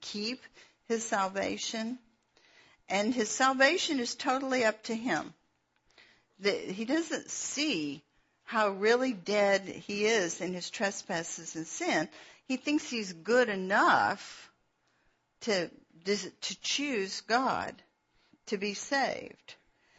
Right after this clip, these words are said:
He's also free to reject God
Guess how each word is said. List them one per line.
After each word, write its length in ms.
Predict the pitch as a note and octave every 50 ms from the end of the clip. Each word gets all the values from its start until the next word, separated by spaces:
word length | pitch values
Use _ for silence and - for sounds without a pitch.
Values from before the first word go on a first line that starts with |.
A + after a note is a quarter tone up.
| - _ _ -
He's 160 | A#3 A3 A3+
also 380 | A3+ A3 A#3+ A#3 - B3 G#3
free 360 | F#3+ - - - G#3+ G#3+ A3 G#3+
to 240 | - - G3 E3+ F3 - - - _ _ _ _ _
reject 640 | - F3 E3 D3+ D3 D#3 F3 F3 G3 A3 - _ - - _
God 480 | G#3+ G#3 G#3 G#3 G#3+ A#3 C#4 D4 -